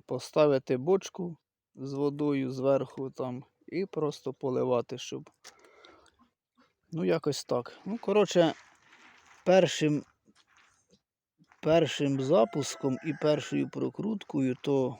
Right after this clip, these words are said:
ну, ідеально. Ну, я, я задоволений. Це ось можна бачити, це так ось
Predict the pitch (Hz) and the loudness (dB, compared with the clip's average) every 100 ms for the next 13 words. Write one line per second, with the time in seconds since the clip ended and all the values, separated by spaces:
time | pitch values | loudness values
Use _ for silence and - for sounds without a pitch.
0 | - 151 151 - 165 147 143 120 123 123 | -10 -4 -4 -4 -4 0 2 2 0 -8
1 | 113 - _ _ _ _ _ _ _ - | -12 -20 _ _ _ _ _ _ _ -12
2 | 135 131 156 147 127 139 151 147 147 131 | -8 -2 0 -2 -2 -2 0 -2 -4 -4
3 | 127 120 113 117 - 147 127 143 131 139 | -2 -4 -4 -8 -4 -4 -2 -4 -4 -4
4 | 123 123 147 156 - 123 139 147 135 123 | -4 -2 0 0 -2 -8 -6 -6 -6 -8
5 | - | -12